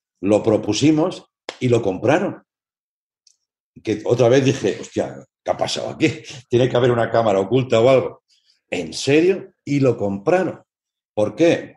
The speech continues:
Porque en su diseño <clears throat> editorial, fundacional, está la prueba, el riesgo, la alternativa,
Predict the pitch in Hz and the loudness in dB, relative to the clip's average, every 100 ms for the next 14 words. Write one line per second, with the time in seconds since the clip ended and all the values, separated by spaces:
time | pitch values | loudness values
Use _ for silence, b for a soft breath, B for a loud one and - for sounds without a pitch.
0 | _ 98 95 98 95 - 101 85 80 - | _ -6 -4 -6 -6 -4 -4 -6 -4 0
1 | 160 156 143 113 - - - - _ _ | 2 2 0 0 -6 -10 -10 -10 _ _
2 | _ _ _ 95 98 98 98 123 151 151 | _ _ _ -6 -6 -2 2 4 6 4
3 | 135 123 110 107 - 123 156 160 - - | 2 -2 0 -2 -2 0 2 0 -4 -2
4 | 135 120 87 127 139 123 123 117 90 87 | 0 0 0 0 0 0 -2 -4 -10 -10
5 | 90 127 135 107 113 98 90 92 82 87 | -2 2 2 2 2 0 -2 -6 -6 -6
6 | - 127 113 113 | 0 2 4 2